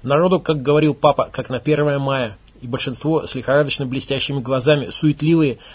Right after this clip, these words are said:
на перекрёстках сбиваются в кучки, о чём-то спорят, размахивают руками. Мужчины, женщины, парни и девушки. Впрочем,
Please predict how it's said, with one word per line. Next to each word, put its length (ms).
на 100
перекрёстках 760
сбиваются 540
в 60
кучки, 360
о 140
чём-то 280
спорят, 420
размахивают 560
руками. 480
Мужчины, 460
женщины, 440
парни 440
и 20
девушки. 460
Впрочем, 400